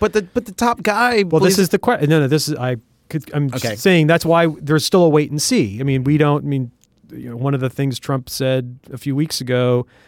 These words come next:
Speaker 2: was after a conversation with Jim Mattis is, "Well, hey, maybe torture doesn't work," right? Because someone as tough as Jim Mattis is saying he'd rather have a pack of cigarettes and a beer with
Speaker 1: Mm-hmm.
Speaker 2: someone than torture him,
Speaker 1: Mm-hmm.
Speaker 2: um, in terms of getting information out of him. So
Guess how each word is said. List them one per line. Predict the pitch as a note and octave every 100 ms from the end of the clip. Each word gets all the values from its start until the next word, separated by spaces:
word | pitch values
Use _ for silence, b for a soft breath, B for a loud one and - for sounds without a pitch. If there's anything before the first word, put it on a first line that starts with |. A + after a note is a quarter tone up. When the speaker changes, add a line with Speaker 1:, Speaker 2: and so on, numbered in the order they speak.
| b -
Speaker 2:
was | B2
after | B2+ -
a | B2
conversation | C3 B2+ C3 C3 -
with | C3
Jim | A2+ C3
Mattis | B2 B2+ C3+ B2
is, | C#3+
"Well, | C3 E3+ F#3+
hey, | G#3+ F#3
maybe | D3 E3 E3+
torture | - F3 F3+
doesn't | F#3+ A3+ D3+
work," | G2+ - - - -
right? | B2 D3
Because | C#3 A#2+ B2+
someone | - D3+ C#3+
as | C3
tough | - D#3+ -
as | C3+
Jim | C3 C3
Mattis | D#3+ F3+ C3
is | B2+
saying | - C3+ C3+ C3 C3 b b b b -
he'd | C#3+ C3+
rather | C#3 C3
have | C#3
a | A#2+
pack | C#3+ -
of | -
cigarettes | D3 C#3 C3+ C3
and |
a | A2+
beer | F3 A2 F#2+ A2+ _
with | B2
Speaker 1:
Mm-hmm. | A2
Speaker 2:
someone | A#2 A#2 A2+ A#2
than | A#2
torture | E3 F#3 -
him, | B1 -
Speaker 1:
Mm-hmm. | A#2+ F#2+ C3+
Speaker 2:
um, | B2 B2 A#2+
in | B2+
terms | - C3 A#2
of | A2+
getting | B2+ A#2 A#2 -
information | A#2+ A#2 A#2+ - F#2+
out | E2+
of | D#2+
him. | -
So | F3 D3